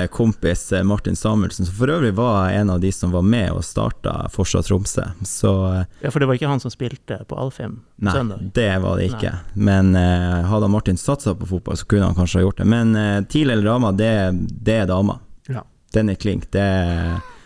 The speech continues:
Speaker 3: Ja da, du er vel programforpliktet til å si det.
Speaker 1: Ja.
Speaker 3: Men, men, ø, ø, du måtte tenke deg litt om. Ikke til forkleinelse for henne, men du har et veldig sterkt forhold til til.
Speaker 1: Ja, jeg, jeg har, jeg er veldig glad i til, og det har jeg vært, eh, egentlig hele livet. Jeg var så heldig å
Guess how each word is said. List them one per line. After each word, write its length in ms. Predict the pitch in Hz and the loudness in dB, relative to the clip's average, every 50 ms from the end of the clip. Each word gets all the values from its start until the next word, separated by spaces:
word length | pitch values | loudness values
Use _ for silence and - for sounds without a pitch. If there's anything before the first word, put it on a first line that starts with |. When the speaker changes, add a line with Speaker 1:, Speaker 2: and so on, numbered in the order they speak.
| - - - - - - - - - - | -20 -20 -20 -20 -20 -20 -20 -20 -12 -6
Speaker 3:
Ja 120 | 127 135 | -2 0
da, 140 | 139 127 110 | 0 0 2
du 120 | 123 135 | 2 2
er 60 | 139 | 2
vel 160 | 143 143 135 120 | 2 2 0 -2
programforpliktet 880 | - - - 143 147 143 143 143 147 143 156 139 131 127 120 - 113 107 | -2 -2 0 2 2 4 4 2 2 0 -2 -2 -4 -4 -6 -6 -8 -6
til 80 | 123 | -4
å 40 | 113 | -2
si 120 | - 143 | 0 0
det. 80 | 127 113 | 0 0
Speaker 1:
Ja. 80 | 107 113 | 0 2
Speaker 3:
Men, 280 | 151 151 151 151 147 - | 2 2 4 2 0 0
men, 260 | 170 165 170 165 160 151 - | 0 0 2 2 0 -2 -4
ø, 60 | 175 170 - 175 175 - - | -8 -8 -10 -12 -10 -4 0
ø, 260 | 147 143 135 127 117 117 - - - - - | 2 2 2 2 0 -2 -8 -18 -20 -12 -2
du 100 | 135 143 | 2 4
måtte 240 | 151 160 165 - 175 | 4 4 4 2 0
tenke 260 | - 165 170 165 - 131 | 0 0 -2 -2 -2 -6
deg 80 | 104 | -8
litt 140 | 98 101 - | -8 -10 -10
om. 160 | 101 95 107 - _ - | -8 -10 -10 -10 _ -2
Ikke 220 | 160 - - 165 - | -2 0 2 0 0
til 100 | - 123 | -2 -4
forkleinelse 580 | - 127 - - 139 139 123 113 107 - 127 | -6 -4 -2 0 2 2 2 2 0 -2 -4
for 100 | 117 131 123 | 0 2 4
henne, 180 | 147 147 127 | 6 6 4
men 220 | 110 113 117 110 107 - - _ _ _ - - _ _ | 4 2 0 0 -2 -6 -14 _ _ _ -20 -20 _ _
du 80 | - 135 | 4 4
har 100 | 143 151 143 | 6 6 4
et 60 | 120 | 2
veldig 220 | 120 139 165 143 123 | 0 0 0 0 -2
sterkt 180 | - 147 - | -4 -6 -8
forhold 260 | - - 156 151 135 113 | -6 -4 -2 -2 -2 -4
til 80 | 104 | -6
til. 160 | - 120 107 - - _ _ _ - - - - - | -10 -10 -10 -12 -14 _ _ _ -20 -20 -20 -10 -4
Speaker 1:
Ja, 260 | - - 107 120 123 - | -2 0 0 0 0 -2
jeg, 300 | - - 92 107 110 - | -4 -2 -2 0 0 0
jeg 120 | - 104 | 0 0
har, 200 | 101 127 135 127 | 2 2 2 0
jeg 140 | 90 82 110 | 0 0 0
er 120 | 117 110 98 | 0 2 2
veldig 320 | 101 104 123 139 110 90 | 2 2 2 2 2 2
glad 220 | 92 104 107 98 98 | 2 2 2 0 0
i 40 | 95 | 0
til, 300 | - 117 113 104 85 - | 0 2 2 2 2 0
og 100 | 90 92 | 0 2
det 200 | 104 110 107 101 | 2 2 2 2
har 180 | 101 110 110 98 | 2 2 2 2
jeg 140 | 85 82 87 | 0 0 0
vært, 360 | 101 101 - - - - - | 0 -2 -2 -6 -10 -8 -4
eh, 640 | 82 85 82 50 - 87 85 82 - - - - 107 | -4 -2 -2 -2 -4 -6 -6 -6 -6 -4 -2 0 2
egentlig 260 | 127 123 95 - 87 87 90 | 2 0 0 -2 -2 -2 0
hele 80 | 82 85 | 0 2
livet. 280 | 98 113 113 98 82 80 | 2 2 2 2 0 0
Jeg 80 | 92 | 0
var 120 | 104 107 98 | 0 0 -2
så 160 | - - 85 | -2 0 0
heldig 300 | 90 98 101 98 92 82 80 | 2 2 2 0 0 0 0
å 580 | 82 85 82 82 80 82 85 82 85 80 80 | -2 -2 -2 -2 -2 -2 -2 -4 -4 -4 -4